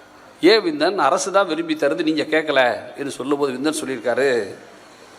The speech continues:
"இல்ல, இப்ப நான் உங்கள் கை நீட்டி இந்த வீட்டை வாங்கிட்டேன்னா நாளை உங்களை விமர்சிக்க முடியாமல் போயிடும், அந்த தர்ம சங்கடத்தை உங்களை நான் தர விரும்பல, அதனால் வீடு வேண்டாம்" என்று சொன்ன விந்தன்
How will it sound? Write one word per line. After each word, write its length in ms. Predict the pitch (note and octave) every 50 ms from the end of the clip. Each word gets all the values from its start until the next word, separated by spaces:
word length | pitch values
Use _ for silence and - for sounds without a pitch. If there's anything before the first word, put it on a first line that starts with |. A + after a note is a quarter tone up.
| - - - - - - - - - - - - - - - - - - - - -
"இல்ல, 140 | D3+ E3 D#3+
இப்ப 160 | D3+ D#3 D3+
நான் 200 | C#3+ C#3 C3+ C3
உங்கள் 260 | C3 - C#3 C3 - -
கை 100 | D#3 F#3 G3+
நீட்டி 320 | G3 G3+ G3 F#3 - - G3
இந்த 160 | F3+ D#3+ C#3
வீட்டை 300 | C#3+ E3+ E3+ E3+ E3+ C#3
வாங்கிட்டேன்னா 540 | C3 C#3+ E3 E3 D3 C#3 C3+ C3 C#3 C#3 C#3 C3
நாளை 240 | B2 B2+ C3 C3+ C3+
உங்களை 180 | B2 B2 A#2+
விமர்சிக்க 400 | B2 D#3 F3 - G3+ F3 - D3+
முடியாமல் 440 | C#3 C3 B2+ B2+ B2+ C3+ C3+ B2 -
போயிடும், 340 | B2+ A#2+ A2+ A2 G#2+ G#2 G2 - - - - - - - - - - - - - - - - - - - - - -
அந்த 180 | A#2 B2+ B2 A2+
தர்ம 280 | A#2 C3+ D#3 G3+ G#3 G#3 -
சங்கடத்தை 340 | F3 D#3 D#3 D3+ D3 D3+ D3+ C#3
உங்களை 160 | C#3 C3+ B2+
நான் 180 | B2 A#2+ A2
தர 140 | - C3+ D3 D3
விரும்பல, 400 | C3+ D#3 D3 C#3+ C3+ B2+ B2+ A#2+ A#2+ B2 -
அதனால் 320 | - C#3 D3+ D3+ D#3 C#3+
வீடு 200 | B2+ D3+ D#3 D3
வேண்டாம்" 500 | C3 C3+ C#3+ D3+ D3+ D3+ D3+ D3 C#3+ D3 - -
என்று 240 | B2+ C3 C3+ - -
சொன்ன 340 | - B2 A2+ B2 C#3 C#3+ C#3 A#2 G#2+ G2+ G#2+
விந்தன் 420 | B2+ B2+ B2+ A#2+ A#2+ A2+ B2 E3